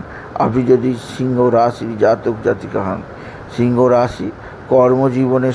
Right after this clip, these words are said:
সাফল্য, আর্থিক জীবনে উন্নতি, একাধিক সূত্রে আয়ের যোগ আপনাকে যথেষ্ট শৌখিনতা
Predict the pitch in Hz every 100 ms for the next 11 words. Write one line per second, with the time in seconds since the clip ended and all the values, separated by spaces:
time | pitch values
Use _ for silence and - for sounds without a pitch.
0 | - 104 107 120 117 117 262 - - -
1 | - 120 123 - 135 113 117 117 123 117
2 | 110 110 117 110 139 - - - - -
3 | 123 120 135 131 131 - 135 - 131 117
4 | 110 113 117 110 127 135 - - - -
5 | 120 123 135 - 127 127 110 139 135 -
6 | 139 127 - - - - - - - 127
7 | 127 147 131 131 113